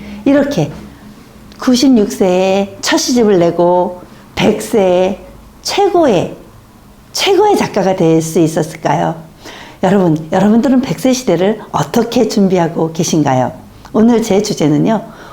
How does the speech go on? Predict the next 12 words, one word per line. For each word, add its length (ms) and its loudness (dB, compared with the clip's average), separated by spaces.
오래 560 2
살수록, 640 -2
정말 540 0
오래 420 2
살수록 600 -2
빛을 320 2
보는 260 2
사주. 340 -4
이 180 4
사주를 520 2
여러분들이 480 2
보신다면 640 0